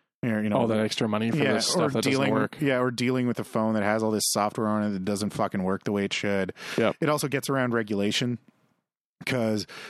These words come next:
Speaker 1: you know, like, China's like, "Oh, you have to do this, you have to do this." And Sony's just like, "Okay, well, we'll do that." Also, all of our phones can be booted with this one that doesn't have it, though, uh, you know. <laughs>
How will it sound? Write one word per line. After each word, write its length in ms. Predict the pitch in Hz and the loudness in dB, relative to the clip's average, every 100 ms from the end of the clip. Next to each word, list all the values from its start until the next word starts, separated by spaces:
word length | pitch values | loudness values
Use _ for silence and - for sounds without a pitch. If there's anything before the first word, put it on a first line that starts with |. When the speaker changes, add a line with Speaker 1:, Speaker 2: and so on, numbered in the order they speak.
| - - | -8 -2
Speaker 1:
you 80 | |
know, 160 | 117 104 | 0 0
like, 180 | 101 - | -2 -2
China's 400 | - 120 113 107 | 0 0 0 0
like, 200 | 110 107 | 0 2
"Oh, 100 | 123 | 2
you 100 | 117 | 2
have 120 | 117 | -2
to 80 | 113 | -2
do 160 | 113 | 0
this, 180 | 110 110 | 0 0
you 60 | 117 | -2
have 80 | 107 | 0
to 80 | |
do 140 | 107 107 | 0 2
this." 500 | 117 110 - - - | 0 0 -2 -2 -2
And 220 | 117 113 113 | -2 -2 0
Sony's 200 | 127 117 | 0 -2
just 140 | 117 110 | -2 -2
like, 200 | 113 110 | 0 0
"Okay, 300 | 180 139 143 | 0 0 2
well, 200 | 131 131 | 2 0
we'll 140 | 131 | 0
do 160 | 131 160 | 0 0
that." 280 | 131 98 - - _ _ | 0 0 -4 -14 _ _
Also, 560 | 139 156 - 107 110 123 | 0 0 0 0 0 0
all 200 | 117 135 | 0 0
of 80 | 131 | 0
our 100 | 135 | -2
phones 380 | - 131 135 - | -2 -2 -2 -2
can 180 | 139 | -4
be 120 | 127 131 | -4 -2
booted 360 | 123 127 135 | -2 0 0
with 180 | 123 117 | -2 -2
this 220 | 139 135 | -2 -2
one 140 | 120 107 | -2 -2
that 140 | 107 | 0
doesn't 240 | 117 113 113 | -2 -2 -2
have 240 | 131 127 | 0 0
it, 200 | 104 101 | -2 -2
though, 300 | 104 101 98 - - - _ _ - | -2 0 -2 -8 -16 -20 _ _ -4
uh, 380 | 101 98 98 104 - | -2 0 -2 -4 -6
you 40 | 110 | -6
know. 220 | 92 95 _ - | -4 -6 _ -20
<laughs> 220 | - 185 | -6 -4